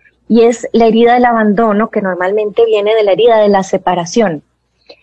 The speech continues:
Y por eso aquí entro un poco en el tema espiritual, que no tiene nada que ver con religiosidad, pero todos tenemos, eh, esta, esta parte, esta deidad dentro de nosotros. En la primera herida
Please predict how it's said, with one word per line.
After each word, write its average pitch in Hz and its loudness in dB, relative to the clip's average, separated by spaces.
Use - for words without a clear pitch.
Y 233 2
por 220 2
eso 240 2
aquí 254 -2
entro 240 0
un 233 -2
poco 220 -4
en 220 0
el 196 -4
tema 180 -4
espiritual, 208 -2
que 175 -4
no 165 -6
tiene 180 -2
nada 170 -2
que 180 -6
ver 170 -2
con 170 -6
religiosidad, 156 -6
pero 147 -6
todos 190 0
tenemos, 180 -2
eh, 160 -8
esta, 170 -2
esta - -2
parte, 185 -2
esta 214 0
deidad 190 2
dentro 202 -2
de 175 -2
nosotros. 165 -6
En 254 2
la 254 0
primera 269 2
herida 285 0